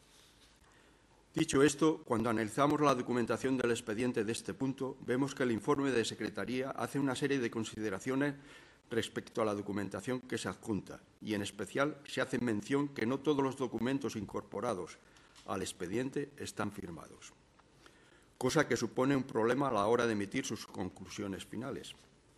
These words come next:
Este informe hace otras referencias que no entraremos ahora a detallar, pero que nos lleva a hacerles una reflexión sobre la necesidad de hacer las cosas bien.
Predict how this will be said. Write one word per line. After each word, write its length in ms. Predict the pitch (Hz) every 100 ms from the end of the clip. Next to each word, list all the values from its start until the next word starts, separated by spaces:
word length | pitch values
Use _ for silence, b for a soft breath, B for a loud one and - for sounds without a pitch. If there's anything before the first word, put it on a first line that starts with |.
| _ _ - - - -
Este 200 | 120 156
informe 380 | - 156 151
hace 320 | 147 147 165 156
otras 340 | 127 143 135
referencias 640 | 127 123 127 151 160 147
que 140 | - 123
no 180 | 127
entraremos 640 | 139 127 120 139 151 143 - b b b b
ahora 320 | 117 139 139
a 60 | 113
detallar, 520 | 107 110 113 113 -
pero 220 | 107 101
que 100 | 107
nos 160 | 104 104
lleva 260 | 127 139 127
a 100 | 110
hacerles 440 | 139 135 135 -
una 180 | 131 131
reflexión 720 | 127 117 110 - 139 147 143
sobre 320 | - 110 107
la 120 | 107
necesidad 540 | 107 101 - - 123 131
de 60 |
hacer 220 | 110 - 117
las 200 | 101 -
cosas 400 | 123 117 110 -
bien. 220 | - 90